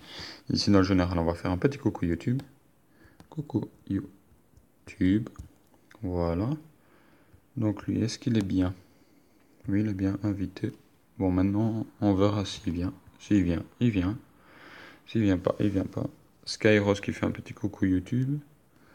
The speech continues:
Ok, merci à toi. Voilà,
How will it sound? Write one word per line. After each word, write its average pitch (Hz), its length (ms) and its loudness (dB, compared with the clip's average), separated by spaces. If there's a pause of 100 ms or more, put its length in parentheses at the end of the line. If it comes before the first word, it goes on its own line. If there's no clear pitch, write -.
(480)
Ok, 104 220 -4 (220)
merci 110 340 0
à 95 80 4
toi. 139 320 2 (2000)
Voilà, 101 240 -2